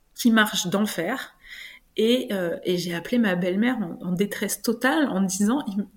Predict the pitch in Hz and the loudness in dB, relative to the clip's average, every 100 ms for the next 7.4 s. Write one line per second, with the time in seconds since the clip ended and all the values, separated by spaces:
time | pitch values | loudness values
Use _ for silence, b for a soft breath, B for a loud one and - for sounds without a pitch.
0 | _ B B _ 208 208 - 269 247 254 | _ B B _ 2 4 4 0 2 2
1 | - 330 339 - B B 254 254 254 262 | 6 6 6 -2 B B 6 8 4 4
2 | - 220 - - - - - 320 339 294 | -2 -6 -6 -12 -18 -10 -6 -4 -2 -2
3 | 240 233 269 262 226 220 233 254 285 - | 0 6 8 8 6 6 6 4 2 -2
4 | 240 240 269 302 277 220 214 262 302 233 | -2 0 2 2 2 2 2 2 2 0
5 | 226 233 240 220 240 202 196 196 277 285 | 2 2 2 -2 -2 -2 0 0 2 4
6 | 240 240 240 214 208 208 190 269 330 320 | 2 2 2 4 2 0 -6 -2 -2 -2
7 | 302 233 202 202 | 0 0 0 -2